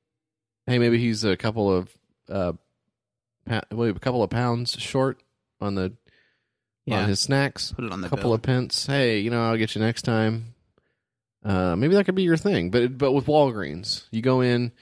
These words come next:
Speaker 1: Let's see, what are you grabbing at Walgreens? You're going in, you're grabbing, uh, right up front, they've got the disposable cameras. You grab you one of
Speaker 2: Yeah.
Speaker 1: those for the day.
Speaker 2: For the day. <laughs>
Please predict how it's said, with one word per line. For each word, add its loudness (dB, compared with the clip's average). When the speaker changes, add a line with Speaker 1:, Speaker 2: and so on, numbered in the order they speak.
Speaker 1:
Let's -4
see, 4
what 6
are 4
you 2
grabbing 4
at 2
Walgreens? 0
You're -2
going 2
in, 2
you're 2
grabbing, 2
uh, 2
right 2
up 2
front, -2
they've 0
got 0
the 0
disposable 0
cameras. -4
You -6
grab 2
you 2
one 0
of 2
Speaker 2:
Yeah. 4
Speaker 1:
those 2
for -4
the -2
day. 0
Speaker 2:
For -4
the -4
day. -6
<laughs> -18